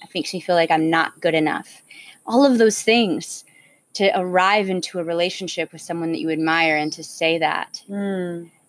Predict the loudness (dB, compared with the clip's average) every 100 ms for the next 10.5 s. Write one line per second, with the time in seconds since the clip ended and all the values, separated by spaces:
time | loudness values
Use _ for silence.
0 | _ -4 -2 -2 -2 -2 0 4 4 4
1 | 0 -8 _ _ _ -4 2 4 6 4
2 | 2 -6 -4 2 4 4 2 -2 -2 -2
3 | -4 -6 -6 -4 -6 -6 -10 -2 0 0
4 | 0 -2 -2 2 0 0 -4 -8 -6 -4
5 | -2 -2 0 2 4 4 0 -4 -8 -6
6 | -6 -6 -2 -2 0 0 0 -4 -6 0
7 | 2 4 2 0 -6 _ -20 -20 -12 -6
8 | -4 -4 -2 2 2 0 -2 -2 -6 -8
9 | -8 -2 0 4 4 4 2 -2 -4 -8
10 | -4 -2 -2 -4